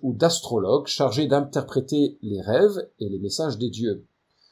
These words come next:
Dans le Nouveau Testament, l'usage du mot s'élargit pour inclure, inclure, pardon, tous ceux qui pratiquent la magie.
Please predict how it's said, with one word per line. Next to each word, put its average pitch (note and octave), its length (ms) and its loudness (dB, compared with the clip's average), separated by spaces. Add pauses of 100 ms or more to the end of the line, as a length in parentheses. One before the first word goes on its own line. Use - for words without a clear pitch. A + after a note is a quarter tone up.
(220)
Dans F2 100 -6
le G2+ 100 -4
Nouveau B2 220 2
Testament, A#2+ 480 2
l'usage B2+ 440 4
du A#2 100 -4
mot C3+ 140 4
s'élargit B2+ 560 0
pour G#2 240 -6
inclure, B2 460 -4 (100)
inclure, C3+ 440 0
pardon, A2+ 280 -2
tous C#3+ 160 -8
ceux - 180 -2
qui C3 160 -10
pratiquent - 440 -12
la A2+ 100 -4
magie. G#2 420 -6